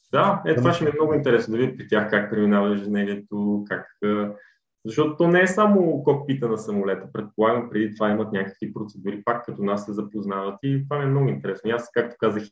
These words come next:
Speaker 1: преди малко, в, по National Geographic има едни серии, разследване на самолетни катастрофи, много са ми интересни.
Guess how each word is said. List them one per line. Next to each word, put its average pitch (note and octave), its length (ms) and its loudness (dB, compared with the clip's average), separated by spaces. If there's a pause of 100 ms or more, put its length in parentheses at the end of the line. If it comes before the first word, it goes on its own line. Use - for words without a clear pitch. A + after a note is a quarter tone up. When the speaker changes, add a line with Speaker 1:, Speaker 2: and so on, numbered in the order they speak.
(140)
Speaker 1:
преди F#2+ 140 -6
малко, G2+ 380 -4
в, G#2+ 280 -8
по A2 60 -2
National G#2+ 340 0
Geographic G2+ 460 0
има G2+ 200 2
едни F#2+ 360 -4 (460)
серии, G2+ 840 4
разследване G2+ 520 0
на F2+ 60 -8
самолетни G2+ 500 -2
катастрофи, G#2 480 -4
много G#2+ 240 2
са F#2+ 160 -8
ми F2+ 100 -4
интересни. F2+ 440 -6